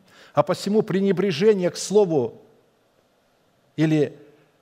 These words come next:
пренебрежение даже к своему святому храму Бог воспринимает как пренебрежение к своему слову.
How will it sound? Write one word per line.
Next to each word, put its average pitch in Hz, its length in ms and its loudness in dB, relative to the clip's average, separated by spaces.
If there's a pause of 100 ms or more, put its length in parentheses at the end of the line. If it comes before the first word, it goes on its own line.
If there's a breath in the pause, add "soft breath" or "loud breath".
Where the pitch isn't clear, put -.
(140)
пренебрежение 180 760 2
даже 170 320 0
к - 60 -10
своему 208 580 0
святому 156 560 -2
храму 185 400 0
Бог 160 260 -2
воспринимает 165 720 -2
как - 280 -2
пренебрежение 147 760 -4
к 170 80 -10
своему 143 420 -4
слову. 92 640 -8